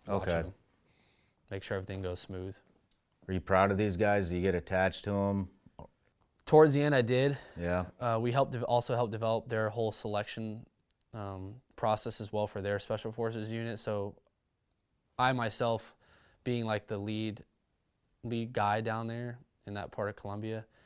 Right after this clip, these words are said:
Speaker 2: had a lot invested in this, and I was proud of the, the product 'cause we helped stand up their course, which produced their quote-unquote operators.
Speaker 1: Yeah.
Speaker 2: So, and I was pretty pleased on how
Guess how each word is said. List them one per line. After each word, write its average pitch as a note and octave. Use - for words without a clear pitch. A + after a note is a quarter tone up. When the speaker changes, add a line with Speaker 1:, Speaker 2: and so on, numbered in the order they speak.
Speaker 2:
had A2
a G#2
lot G2+
invested G2
in G#2+
this, A2
and G#2+
I G2
was G#2+
proud G#2
of F#2+
the, F#2+
the G2+
product F#2+
'cause F#2
we G#2
helped G2+
stand G2+
up G2
their G#2
course, G2+
which G2
produced G#2
their G2+
quote-unquote G2+
operators. G#2+
Speaker 1:
Yeah. F2
Speaker 2:
So, G2
and A#2+
I B2+
was C3+
pretty D3
pleased A#2+
on A2
how G#2+